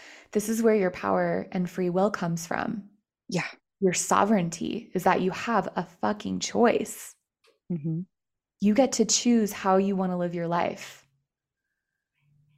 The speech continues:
Speaker 1: Yeah. Beautiful.
Speaker 2: Yeah. Yeah. And so it's like all of this,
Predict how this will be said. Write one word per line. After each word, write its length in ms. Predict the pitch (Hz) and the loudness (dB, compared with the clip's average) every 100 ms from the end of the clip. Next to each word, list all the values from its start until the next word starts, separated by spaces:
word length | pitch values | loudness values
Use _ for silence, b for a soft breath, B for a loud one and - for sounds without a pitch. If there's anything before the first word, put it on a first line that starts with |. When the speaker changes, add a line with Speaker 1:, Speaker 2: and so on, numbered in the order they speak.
| _ | _
Speaker 1:
Yeah. 200 | - 175 - - _ _ _ _ _ _ | -12 -10 -12 -20 _ _ _ _ _ _
Beautiful. 500 | - 190 - - - - | -8 -8 -8 -6 -6 -2
Speaker 2:
Yeah. 140 | 175 - _ _ _ - | -4 -6 _ _ _ 0
Yeah. 200 | 196 190 | 2 4
And 140 | 185 | 4
so 180 | 175 185 | 4 6
it's 140 | 175 - | 4 2
like 260 | 170 - - | -2 -4 -2
all 220 | 180 175 | 0 2
of 140 | 226 208 | 0 -2
this, 360 | 180 - - | -2 0 -2